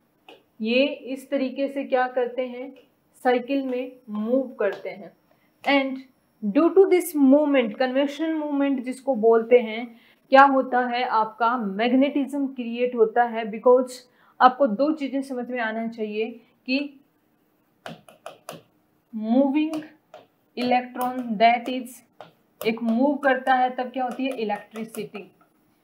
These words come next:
यदि electricity के अंदर variation किया जाता है, यानी कि variation in the strength of electricity यदि किया जाता है, तो इससे क्या होता है? आपका generate होता है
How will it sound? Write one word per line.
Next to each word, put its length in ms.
यदि 200
electricity 880
के 120
अंदर 640
variation 800
किया 320
जाता 400
है, 260
यानी 200
कि 100
variation 600
in 240
the 80
strength 300
of 240
electricity 540
यदि 280
किया 260
जाता 340
है, 320
तो 180
इससे 380
क्या 200
होता 340
है? 260
आपका 720
generate 680
होता 260
है 380